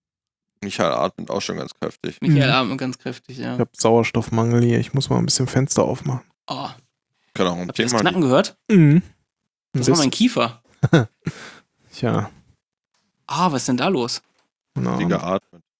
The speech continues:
Speaker 3: So, mal ein bisschen
Speaker 1: Problem.
Speaker 3: Luft
Speaker 1: Guck mal,
Speaker 3: hier
Speaker 1: jetzt sehen wir den Club Havanna da beim Michael im Hintergrund, wo der mal aufsteht, ne?
Speaker 3: Ja.
Speaker 1: Havanna Club.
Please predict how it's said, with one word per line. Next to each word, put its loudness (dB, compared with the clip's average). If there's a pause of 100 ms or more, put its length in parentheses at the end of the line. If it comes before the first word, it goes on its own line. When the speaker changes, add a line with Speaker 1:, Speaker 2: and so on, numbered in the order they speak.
(960)
Speaker 3:
So, -16
mal -10
ein -12
bisschen -6
Speaker 1:
Problem. -4
Speaker 3:
Luft -6
Speaker 1:
Guck -4
mal, 4
Speaker 3:
hier 4
Speaker 1:
jetzt -4
sehen 4
wir 6
den 2
Club 0
Havanna 6
da 6
beim 4 (580)
Michael 4
im 2
Hintergrund, 2
wo 0
der 4
mal 0
aufsteht, -2
ne? 0 (420)
Speaker 3:
Ja. 6 (720)
Speaker 1:
Havanna 2
Club. -2